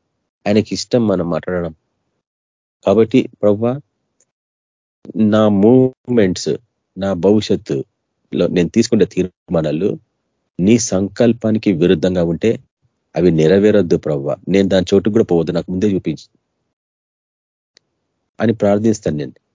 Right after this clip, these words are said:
కాబట్టి ఈ విధానాలను గ్రహించగలిగితేనే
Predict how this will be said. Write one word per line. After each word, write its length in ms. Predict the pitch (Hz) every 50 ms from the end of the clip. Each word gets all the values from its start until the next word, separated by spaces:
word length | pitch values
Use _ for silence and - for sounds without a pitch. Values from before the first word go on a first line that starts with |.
| _ _ _ _ _ _ _ _ _ _ _ _ _ _ _ _ _ _ -
కాబట్టి 440 | 90 87 98 92 92 135 147 170 - _ _ _ _ _ _ _ _ _ _ _ -
ఈ 80 | 117
విధానాలను 560 | 104 104 110 107 147 151 175 165 156 147 147 139
గ్రహించగలిగితేనే 1200 | 107 107 101 92 110 117 113 - 110 85 85 82 80 80 - - 80 73 78 76 73 85 107 107